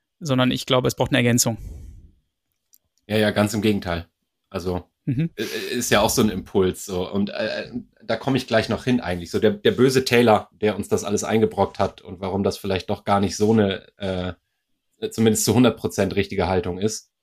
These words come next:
Speaker 2: Aber vielleicht mal zurück aus China und Licht am Fahrrad und bevor wir in zu vielen
Speaker 1: <laughs>
Speaker 2: Bildern irgendwie unterwegs sind, äh, zurück ins, äh, beschauliche England, wo du vermutlich gerade sitzt. Ähm,
Speaker 1: Ja.
Speaker 2: ich,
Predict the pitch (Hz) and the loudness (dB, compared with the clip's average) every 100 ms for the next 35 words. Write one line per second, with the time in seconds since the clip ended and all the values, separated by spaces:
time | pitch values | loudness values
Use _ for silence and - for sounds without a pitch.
0 | _ _ _ - 101 117 113 123 127 120 | _ _ _ -2 2 2 4 4 4 2
1 | - 135 143 101 - - 147 147 117 101 | 2 2 4 4 2 2 2 2 2 2
2 | 110 123 110 - - 110 107 104 104 95 | 2 2 -2 0 2 4 4 2 -2 -2
3 | - 117 101 107 - - - 117 107 123 | 2 4 6 6 4 2 4 6 6 6
4 | 127 143 110 120 110 117 113 131 101 113 | 6 4 4 2 4 2 4 2 4 2
5 | - 120 143 - _ _ _ - 117 113 | 4 4 4 0 _ _ _ -4 2 2
6 | - 107 131 117 135 - 113 107 - 107 | 2 -2 2 4 4 4 4 2 -2 2
7 | 104 104 107 - _ _ - - 113 113 | 2 2 -4 -18 _ _ -4 2 4 4
8 | - 110 127 107 95 98 98 101 101 196 | 2 4 6 6 4 2 4 4 4 2
9 | 95 - 190 90 85 - - - 101 98 | -2 0 0 2 2 0 0 -8 2 4
10 | 98 98 196 _ _ _ 147 139 - - | 4 2 -2 _ _ _ -8 -8 -10 -10
11 | - 113 | -8 -8